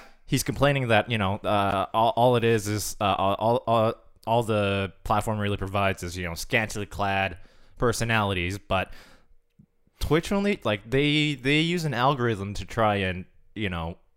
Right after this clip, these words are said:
uh, I guess, uh, suggest streamers that you would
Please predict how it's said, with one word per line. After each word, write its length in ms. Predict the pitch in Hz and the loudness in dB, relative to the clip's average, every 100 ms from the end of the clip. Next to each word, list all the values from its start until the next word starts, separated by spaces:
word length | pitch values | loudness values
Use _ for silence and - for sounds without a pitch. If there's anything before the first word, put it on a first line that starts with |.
| _ - | _ -10
uh, 460 | 80 - - - - - _ _ _ _ - _ _ - - _ _ - 110 | -8 -8 -10 -12 -16 -18 _ _ _ _ -20 _ _ -20 -20 _ _ -10 -6
I 80 | |
guess, 420 | 107 104 - - - - | -2 -2 -2 -6 -10 -8
uh, 160 | 90 92 | -4 -4
suggest 800 | - - 107 95 104 143 - - - - - - | -2 -4 -4 -2 -2 -2 -6 -10 -14 -18 -20 -18
streamers 520 | - 143 135 127 123 | -8 -4 -2 -4 -2
that 300 | 113 101 - - - | 0 0 -2 -12 -12
you 140 | 107 113 | -6 -4
would 160 | 107 | -6